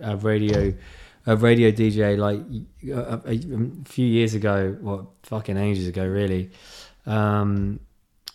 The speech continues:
uh, it, it, it tell me exactly the same thing, you know. And he was very sweet. He was gonna play my music, uh, but he was like, "Look, um, the thing is, it's good, but it's not good enough." And, and when it, you know, it, it's,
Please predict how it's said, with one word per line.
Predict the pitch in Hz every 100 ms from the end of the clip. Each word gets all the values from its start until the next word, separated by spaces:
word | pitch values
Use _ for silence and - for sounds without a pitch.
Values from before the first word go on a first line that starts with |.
| _
uh, | 113 107 101 92 _ -
it, | 113 -
it, | 131 139
it | 120
tell | - 165
me | 170
exactly | 170 170 170 170
the |
same | - 170
thing, | 165 196 185 107
you |
know. | 98 101
And | 107 127
he | 139 147
was | 143
very | 156 165
sweet. | - 175
He | 135
was | 123
gonna | 131
play | 113 139 143
my | 131
music, | 120 113 110 110 - - - - - -
uh, |
but | 107 117
he | 113
was | 113 107
like, | 104 123
"Look, | 127 113 - -
um, | 107 104 98 101
the | -
thing | - 170 151
is, | 139 113 120 - - - - _ _
it's | 123 120
good, | - 185 165 131
but | 131
it's | -
not | 147
good | 135 156
enough." | 135 82 - 104
And, | 107
and | 120 120 127 127
when | 123 123
it, | 120 120 - - -
you | 131
know, | 135 120
it, | 127 135
it's, | 123 - - -